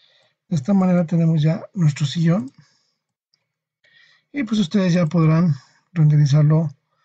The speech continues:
de la manera en que ustedes les convenga, utilizando estos elementos.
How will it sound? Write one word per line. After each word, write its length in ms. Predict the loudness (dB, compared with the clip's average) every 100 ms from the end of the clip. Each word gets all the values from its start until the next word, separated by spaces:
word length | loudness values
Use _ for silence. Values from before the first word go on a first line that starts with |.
| _ _ _
de 100 | -2
la 120 | 2
manera 280 | 4 4 2
en 100 | 0
que 140 | -4 -6
ustedes 760 | -4 -2 0 0 -4 -14 -18 _ _
les 120 | -16
convenga, 600 | -4 0 2 0 -4 -10 _ _ _ _ _
utilizando 480 | -4 -2 2 2 0
estos 220 | -2 -4
elementos. 800 | -2 0 2 0 -2 -12 -20